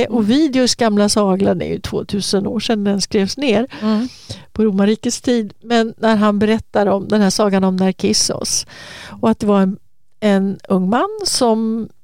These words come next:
Speaker 1: var ute och vandrade i naturen, och så kom han till den här källan och så såg han den här, böjde han sig ner, och i vattenytan fick han se sin spegelbild.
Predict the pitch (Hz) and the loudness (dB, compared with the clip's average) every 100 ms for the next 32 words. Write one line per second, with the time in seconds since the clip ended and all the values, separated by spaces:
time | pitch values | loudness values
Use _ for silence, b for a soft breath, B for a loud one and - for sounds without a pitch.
0 | - - 214 208 - 196 202 190 202 185 | -20 -4 0 0 0 0 0 0 0 2
1 | 220 262 - - - - - - 202 190 | 2 2 0 -12 -20 -20 -10 -2 0 4
2 | 185 - 311 311 311 311 320 339 - 220 | 2 2 0 2 2 2 -2 -10 -4 -2
3 | 220 196 185 185 175 185 180 170 160 - | 0 2 2 0 2 0 2 2 2 2
4 | 208 196 220 269 302 190 190 - 208 190 | 4 4 2 0 -6 -8 -8 -6 -4 -2
5 | 185 185 180 - - - - - - - | -2 -4 -8 -12 -20 -20 -20 -20 -20 -8
6 | 202 202 175 175 254 208 170 - 196 190 | -2 0 0 -4 -4 -4 -6 -6 -4 -2
7 | 208 - 208 220 269 - 277 - - - | -4 -6 -8 -6 -8 -6 -8 -8 -12 -6
8 | 208 202 196 175 208 - 240 226 247 247 | -4 -2 -4 -4 -6 -4 0 0 0 -2
9 | 339 - - | -2 -2 -6